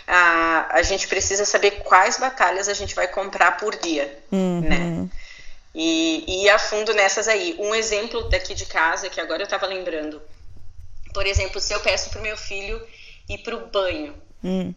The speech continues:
Speaker 1: e ele fala, "Ai, tô indo, ai, não queria parar de brincar, mas eu tô indo, tá? Fazer o quê?"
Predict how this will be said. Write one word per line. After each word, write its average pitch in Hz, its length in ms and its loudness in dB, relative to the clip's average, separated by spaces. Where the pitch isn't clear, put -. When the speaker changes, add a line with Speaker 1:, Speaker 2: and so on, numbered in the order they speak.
Speaker 1:
e 190 100 -4
ele 196 80 -4
fala, 214 220 -4
"Ai, 269 440 0
tô 254 160 0
indo, 247 440 -6
ai, 262 200 -6
não 294 140 -6
queria 294 320 -8
parar 269 220 -10
de 233 100 -12
brincar, 226 320 -12
mas 220 140 -6
eu 226 120 -4
tô 247 140 0
indo, 240 300 0
tá? 208 200 0
Fazer 208 240 -4
o 196 60 -6
quê?" - 320 -4